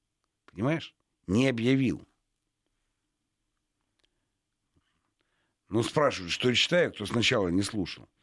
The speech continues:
Константин Паустовский. Автоби-, автобиографические воспоминания. Глава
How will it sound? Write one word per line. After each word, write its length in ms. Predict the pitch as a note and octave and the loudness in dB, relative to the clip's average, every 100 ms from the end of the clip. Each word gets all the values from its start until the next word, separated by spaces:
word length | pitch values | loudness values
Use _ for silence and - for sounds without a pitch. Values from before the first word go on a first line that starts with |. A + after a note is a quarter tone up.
| _ _ - | _ _ -4
Константин 520 | A#2 - C#3 C#3+ G3 | 0 2 2 4 4
Паустовский. 760 | F3+ E3+ C#3+ C3 G2+ - - - _ _ _ _ _ - | 6 4 4 2 2 0 -8 -16 _ _ _ _ _ -10
Автоби-, 520 | E2 G#2 A2+ A#2 B2 | -2 2 2 2 0
автобиографические 1200 | - A2+ - B2+ A#2 B2 B2 A#2+ E3 D3 - B2 | 2 0 0 0 2 2 2 -2 -2 -2 0 0
воспоминания. 800 | A#2+ - B2+ B2+ A2 F2+ D#2 D#2+ | 0 0 2 4 4 2 0 -2
Глава 580 | D#2+ A2+ A#2+ C#3 D#3 | 2 2 2 2 2